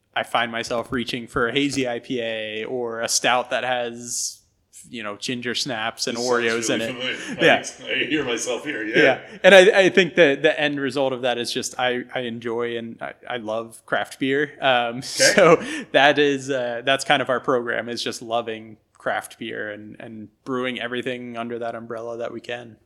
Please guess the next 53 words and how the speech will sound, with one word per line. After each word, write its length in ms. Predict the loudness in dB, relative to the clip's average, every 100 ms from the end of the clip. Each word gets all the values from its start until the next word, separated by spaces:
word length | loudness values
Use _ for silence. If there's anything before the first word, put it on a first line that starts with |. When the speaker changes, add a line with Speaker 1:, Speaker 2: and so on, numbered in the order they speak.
| -20
Speaker 2:
Okay. 260 | -14 -14 -14 _ _
So 140 | -10
I 40 | -6
might 140 | -4
not 200 | -6 -6
find 400 | -8 -8 -12 -16 _ _ _ _ _ _
really 360 | -10 -6 -6 -6
anything 440 | -6 -4 -6 -10 -14
here, 220 | -14 -12
but 160 | -12 -14 -16 _
Speaker 1:
No. 140 | 2 2
Speaker 2:
quite 240 | 2 -4
a 20 | -2
few 160 | 4
things. 420 | 10 12 12 12
Speaker 1:
<laughs> 120 | 12 10
Yeah, 200 | 8 6
exactly. 560 | 0 2 4 4 0 -10
Speaker 2:
Okay. 120 | -10
All 80 | -10
right. 260 | -10 -12 -8
Speaker 1:
Exactly. 600 | -6 -4 -4 -6 -8 -8 -14 _ _ 4
Speaker 2:
Um, 180 | 6 6 4
what, 320 | -2 -2 -4
what 140 | -6 -4
direction 360 | -2 -2 -4 -6
would 120 | -4
you 80 | -4
like 140 | -4
to 60 | -6
see 180 | -8 -6
this, 420 | -6 -8 -10 -6
uh, 200 | -4 -2 -4
go 140 | -8
in 60 | -8
the 60 | -10
future? 380 | -12 -10 -14 -18 _ _ _ 2
Speaker 1:
Uh, 360 | 6 8 6 4
so 720 | -2 2 4 4 2 0 -2 -2
Speaker 2:
I 40 |
mean, 200 | -2 0
I 40 |
realize 340 | 2 4 4 2
it's 100 | -4
pretty 260 | 0 2
Speaker 1:
Yeah. 80 | 4
Speaker 2:
early 220 | 4 4
to 80 | 4
be 160 | 4 6
asking 540 | 8 8 6 6 8
Speaker 1:
<laughs> 0 |
Speaker 2:
that, 300 | 8 8 6
but 260 | 4 2